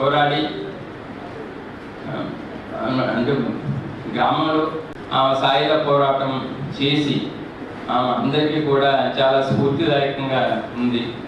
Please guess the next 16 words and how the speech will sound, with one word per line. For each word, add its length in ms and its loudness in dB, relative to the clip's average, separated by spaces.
అందుకని 300 2
మనం 500 2
ఈ, 400 2
ఈ 60 0
ప్రభుత్వం 840 2
అంటే 500 0
జనరల్గా 480 2
మనకి 280 -2
ఇటువంటి 340 0
వాళ్ళ 580 2
పోరాటం 380 4
అంతా 260 2
కూడా 220 4
మనకి 420 0
జనరల్గా 300 2
ఎక్కువ 560 2